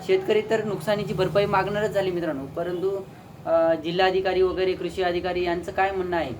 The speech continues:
त्यानुसार जिल्ह्यातील अवकाळी शेतकऱ्यांना वाढीव दराने मदत देण्यासाठी वाढीव दरानुसार मदत निधीचा मागणीचा हात देखील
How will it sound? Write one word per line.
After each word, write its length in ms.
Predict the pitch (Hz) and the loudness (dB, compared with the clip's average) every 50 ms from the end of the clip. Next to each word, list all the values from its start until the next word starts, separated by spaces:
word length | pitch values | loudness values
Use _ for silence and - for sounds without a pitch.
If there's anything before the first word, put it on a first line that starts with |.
| - - - - - - - - - | -12 -14 -16 -16 -16 -16 -14 -10 -4
त्यानुसार 320 | - 180 190 208 214 214 196 | 0 2 2 4 4 2 2
जिल्ह्यातील 440 | 170 170 180 180 202 208 202 220 214 | 2 0 0 4 4 4 4 4 4
अवकाळी 400 | 196 185 185 185 208 208 208 202 - | 4 4 4 4 4 4 4 2 -2
शेतकऱ्यांना 420 | 208 - - 202 202 202 208 208 | -6 -4 -2 -2 -2 -2 0 -2
वाढीव 380 | 196 180 170 165 165 180 185 180 | 0 2 4 4 4 4 2 2
दराने 280 | 190 185 185 190 196 | 2 0 0 0 -2
मदत 220 | 190 185 175 165 185 | -2 -2 -2 -2 -2
देण्यासाठी 500 | 180 175 180 180 185 175 185 185 180 185 | -2 -2 -2 -2 -2 -4 -4 -4 -4 -2
वाढीव 440 | 165 156 160 156 160 180 202 190 147 117 - - - - - - - - - - - - - - - - - - - | 0 2 2 2 2 2 0 -2 -2 -4 -6 -12 -14 -14 -14 -14 -14 -14 -14 -12 -10 -10 -10 -10 -12 -14 -16 -12 -6
दरानुसार 500 | 170 151 156 160 170 170 180 175 185 180 | 0 2 4 4 4 2 2 0 0 0
मदत 240 | 156 151 151 165 175 170 | 0 0 0 0 0 -2
निधीचा 300 | 170 180 180 180 175 190 | -2 -2 -4 -2 -2 -2
मागणीचा 540 | 175 165 165 160 165 160 175 180 175 160 196 | 0 0 2 0 0 0 -2 -2 -2 -2 -2
हात 220 | - - 165 175 - - - - 151 | -2 0 0 0 0 -2 -6 -8 -6
देखील 320 | 160 165 165 196 196 202 | -6 -4 -4 -4 -4 -4